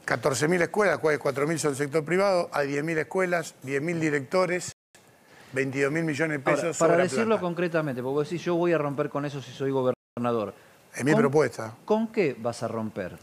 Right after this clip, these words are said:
Speaker 2: O sea, se habla mucho de l-, el estacionamiento, eh, de, de la legislatura y donde ahí en los baúles de los autos pasan cosas. ¿Pasan cosas?
Speaker 1: Eso no lo había escuchado. Yo lo que estoy diciendo es cuál es el
Speaker 2: ¿Y qué
Speaker 1: presupuesto.
Speaker 2: pasa?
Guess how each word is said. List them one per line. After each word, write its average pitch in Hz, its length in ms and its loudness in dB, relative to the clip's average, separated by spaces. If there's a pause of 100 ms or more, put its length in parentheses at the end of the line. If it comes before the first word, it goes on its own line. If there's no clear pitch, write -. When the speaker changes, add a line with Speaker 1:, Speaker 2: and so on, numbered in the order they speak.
Speaker 2:
O - 40 -12
sea, - 240 -2 (120)
se - 180 0
habla 226 240 4
mucho 220 340 2
de 170 380 2
l-, 135 180 -4
el 127 140 -4 (240)
estacionamiento, 151 1080 0
eh, 113 280 -2 (100)
de, 113 200 -2
de 110 160 -4
la 113 120 -2
legislatura 120 640 0
y 135 40 4
donde 120 280 0
ahí 139 260 0 (300)
en 113 100 -2
los 120 140 2
baúles 131 320 2
de 123 80 0
los 117 180 -4
autos 139 280 -2
pasan 117 420 -4 (260)
cosas. 95 300 -10 (400)
¿Pasan 160 320 -2
cosas? 214 400 -6 (200)
Speaker 1:
Eso 151 240 2
no 139 80 4
lo 131 40 2
había 127 120 4
escuchado. 113 440 -2 (120)
Yo 135 140 2
lo 156 100 4
que 170 60 4
estoy 151 200 0
diciendo 170 320 2
es 170 160 0
cuál 165 260 2
es 160 140 -2
el 139 60 0
Speaker 2:
¿Y 135 40 -8
qué - 20 -12
Speaker 1:
presupuesto. 170 760 2
Speaker 2:
pasa? 233 100 -6